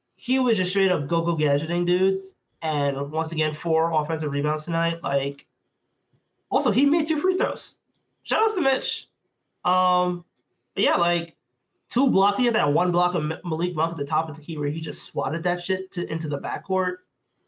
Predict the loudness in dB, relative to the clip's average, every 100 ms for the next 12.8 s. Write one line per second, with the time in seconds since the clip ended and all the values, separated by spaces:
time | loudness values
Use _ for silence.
0 | _ _ 0 2 2 2 0 -6 -14 _
1 | _ _ _ _ _ _ _ _ _ _
2 | -4 0 2 2 2 0 0 -4 -2 0
3 | 2 2 0 -4 -10 _ _ _ _ _
4 | _ _ _ _ 0 2 2 2 2 2
5 | 0 -6 -6 -6 -4 -4 -6 -4 -2 0
6 | 0 0 0 -2 -2 -2 0 -2 -4 -6
7 | _ _ _ _ _ _ _ _ _ _
8 | _ _ _ _ _ -6 -2 0 0 2
9 | 2 2 0 -2 -8 _ -4 -2 -2 -2
10 | -2 0 0 -2 -4 -2 -2 -2 -4 -10
11 | _ _ _ _ _ _ _ -20 _ -6
12 | -4 -4 -4 -4 -6 -6 -8